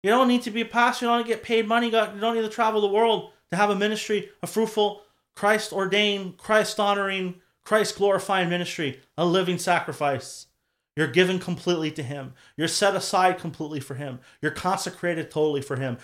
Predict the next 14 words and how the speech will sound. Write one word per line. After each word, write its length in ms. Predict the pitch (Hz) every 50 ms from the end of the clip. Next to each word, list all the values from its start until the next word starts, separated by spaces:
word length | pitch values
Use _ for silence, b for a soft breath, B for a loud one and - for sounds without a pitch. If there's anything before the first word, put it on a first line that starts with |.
| B B
You 360 | - 143 147 202 214 220 220
belong 520 | 196 139 208 214 208 185 190 196 190 190 180
to 120 | - 190
him. 380 | 151 165 196 185 160 131 - - _ _ _ _ _ _ _ _ _ _ _ _ _ _ _ _ _ _ _ _ _ _
Jesus 380 | - 185 220 220 190 202 208 -
shed 340 | - - - 202 202 190 156
his 200 | 165 196 175 135
blood 260 | 127 139 185 185 175
on 120 | 175 170
the 60 | 165
cross, 480 | 160 - - 175 175 170 165 165 - -
and 160 | 180 165 160 165
the 40 |
Father, 600 | 160 - - - 202 196 196 180 175 185 180 175